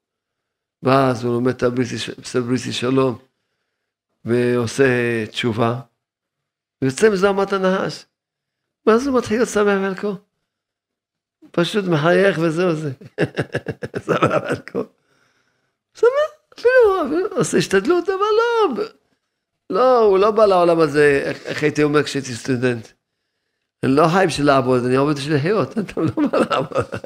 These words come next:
<laughs> בשביל חי בשביל לעבוד. כן? שמח בחלקו, <laughs> לא צריך שמח בחלקו.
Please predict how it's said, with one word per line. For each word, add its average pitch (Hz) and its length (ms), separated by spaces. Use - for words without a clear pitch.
<laughs> - 420
בשביל - 260
חי 131 220
בשביל 127 260
לעבוד. - 340
כן? 427 220
שמח 320 200
בחלקו, 381 300
<laughs> 285 80
לא 226 100
צריך - 180
שמח 240 340
בחלקו. - 380